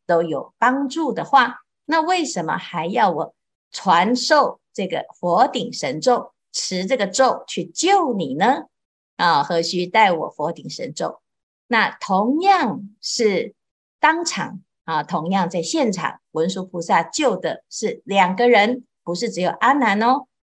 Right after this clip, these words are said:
啊，像当场呢，摩登伽女啊，她一听到佛顶神咒，她的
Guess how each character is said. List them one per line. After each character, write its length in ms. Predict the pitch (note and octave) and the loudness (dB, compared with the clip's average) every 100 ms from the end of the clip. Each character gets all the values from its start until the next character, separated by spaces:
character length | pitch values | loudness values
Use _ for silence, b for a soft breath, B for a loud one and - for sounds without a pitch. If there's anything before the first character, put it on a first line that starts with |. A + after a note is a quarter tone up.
| _ _ - | _ _ 0
啊， 220 | - B3 | 0 2
像 320 | - F#3 E3 | 2 0 0
当 320 | - B3+ C#4 | 0 2 0
场 280 | C4 F3 D3 | -4 -6 -6
呢， 160 | C#3+ - | -8 -8
摩 220 | F3 F3 | -4 -2
登 240 | F3+ A3 A3 | 0 -2 -2
伽 320 | - F3+ D#3+ | -4 -2 0
女 240 | G#3+ F3+ | 0 0
啊， 160 | C#3+ - - _ _ | -2 -4 -8 _ _
她 180 | F3+ F3 | -4 -2
一 160 | E4+ F4 | -2 -2
听 280 | F4 F4 E4+ | 0 0 4
到 320 | F4 - - - | 4 4 -2 -4
佛 380 | F#3+ F#3+ B3+ - | 2 4 4 4
顶 300 | A3 E3 - | -2 -4 -6
神 320 | - D#3+ F3 | -8 -8 -2
咒， 320 | D4 - - _ _ _ _ _ | 2 2 -2 _ _ _ _ _
她 160 | G3 G3 | -2 0
的 300 | E3+ - | 0 -4